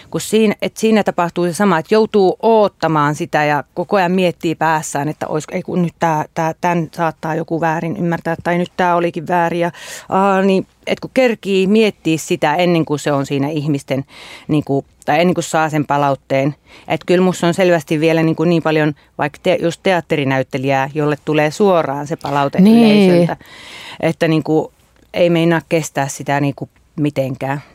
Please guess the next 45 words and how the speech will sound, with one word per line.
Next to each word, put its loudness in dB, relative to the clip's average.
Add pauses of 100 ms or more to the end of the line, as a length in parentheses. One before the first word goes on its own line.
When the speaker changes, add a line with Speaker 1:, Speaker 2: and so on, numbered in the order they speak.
Speaker 1:
Mä 4
muuten 4
sanon 2
tosi -2
paljon -4
niinku. -4
Nyt -2
kun 0
on 0
radiossa, 0
niin -4
oikein -2
huomaan 0
sen. 2
Speaker 2:
<laughs> -4
Et, -2
et -2
sano 0 (300)
huomattavan 2
mu-, 0
u-, 2
Speaker 1:
<laughs> -6
Speaker 2:
paljon 2
useamminkin. 2
Monet 2
ihmiset 2
sanovat, 2 (460)
no 4
miten 4 (120)
tällä 4
mielenlaadulla, 4
jonka 2
me 4
moni 6
kyllä 2
tunnistamme 4
itsessämme 2
myös 4
hyvin, 4 (380)
miltä 6
tuntuu 4
ajatus 2
Helsingin 6
kirjamessuista? 2
No 4